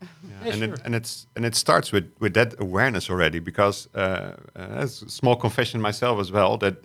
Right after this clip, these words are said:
Speaker 1: uh, I used to ask the question when we started a meeting and, and, uh, one in the room was non-Dutch, asked the question, "Okay, shall we do this in English?"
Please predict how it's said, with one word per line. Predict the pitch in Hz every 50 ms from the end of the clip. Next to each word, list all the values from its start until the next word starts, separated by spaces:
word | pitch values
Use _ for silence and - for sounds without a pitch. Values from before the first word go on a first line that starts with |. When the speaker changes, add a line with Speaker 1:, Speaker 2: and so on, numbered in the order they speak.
| -
Speaker 1:
uh, | - - 98 95 95 95 95 95 95 - - 107
I | 104 104 123
used | 135 127 -
to | - 120 -
ask | - 117 120 120 - -
the | 107
question | - - - 123 113 - - - 104 101 101 101 - _ _ _ _ _
when | - 95 98
we | 95 95
started | - - 117 107 98 95 90
a | 95
meeting | 95 101 113 110 104 101 98 101 101
and, | 92 92 92 92 95 -
and, | 98 95 92 92 90 87 - - -
uh, | 87 87
one | 92 101 107 107 98
in | 98 98
the | 92
room | 92 95 92 90 90 82
was | 85 87 85 -
non-Dutch, | 101 98 98 87 107 107 - - - - _ _ _ _ _ _ _ _ -
asked | 101 104 -
the | 113
question, | - - 104 101 - 113
"Okay, | - - 101 87 87 87 - - _ _
shall | 101 - - 95 95
we | 98
do | 95 107
this | 98 101 98 -
in | 110 113
English?" | 143 139 117 82 71 - - -